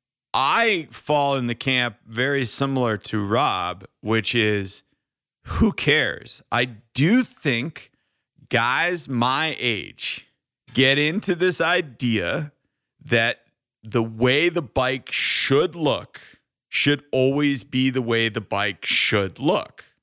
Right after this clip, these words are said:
I remember when they started wiring cables underneath tape.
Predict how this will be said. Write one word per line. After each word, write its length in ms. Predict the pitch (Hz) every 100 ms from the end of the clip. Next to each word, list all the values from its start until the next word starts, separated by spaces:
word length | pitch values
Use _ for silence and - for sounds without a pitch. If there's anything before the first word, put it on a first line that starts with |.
| _
I 40 | 117
remember 260 | 156 160
when 180 | 151 151
they 100 | 143
started 440 | 123 139 131 123 113
wiring 560 | 117 127 139 131 123
cables 500 | - 139 151 120 104
underneath 560 | 117 120 113 110 104 -
tape. 400 | - 147 101